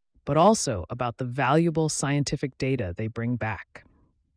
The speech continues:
This mission showcases the potential for collaboration between governmental and private entities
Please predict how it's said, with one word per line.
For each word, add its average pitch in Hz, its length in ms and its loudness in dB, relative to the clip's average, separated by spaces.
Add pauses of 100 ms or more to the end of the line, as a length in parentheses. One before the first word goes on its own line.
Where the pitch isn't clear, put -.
This 190 200 2
mission 214 360 4
showcases 123 720 4
the - 100 -12
potential 123 580 0
for - 180 -12
collaboration 139 800 2
between 120 320 -4
governmental 147 760 0
and 110 160 -6
private 147 400 0
entities 104 640 -6